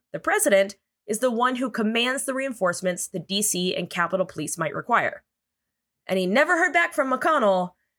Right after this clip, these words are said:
and we're only just now hearing about that. So where else did you take that information, dude? Sure seems like important stuff we should have known about before you got a book deal. Listen, if it makes a difference, if I'm wrong and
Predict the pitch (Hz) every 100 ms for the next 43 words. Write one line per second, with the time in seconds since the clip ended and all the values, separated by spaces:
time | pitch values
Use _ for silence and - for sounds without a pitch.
0 | _ _ - 208 208 196 269 302 311 294
1 | 285 - 285 277 254 247 240 214 202 202
2 | 131 - _ _ _ - - 190 170 165
3 | 156 - _ - 185 190 254 269 277 269
4 | - 269 277 - - 262 277 277 302 294
5 | 285 269 262 269 349 605 392 180 156 -
6 | _ _ _ _ _ _ _ - 220 330
7 | 427 - _ _ _ _ _ _ _ _
8 | _ - 285 311 311 339 339 330 320 294
9 | 320 320 285 330 330 294 311 254 262 381
10 | 262 277 240 269 277 277 269 180 143 139
11 | 269 - 220 214 277 - _ _ _ -
12 | 311 233 165 - 277 277 294 339 381 339
13 | 269 269 285 320 - 247 262 185 285 262
14 | 208 214 262 294 208 202 190 190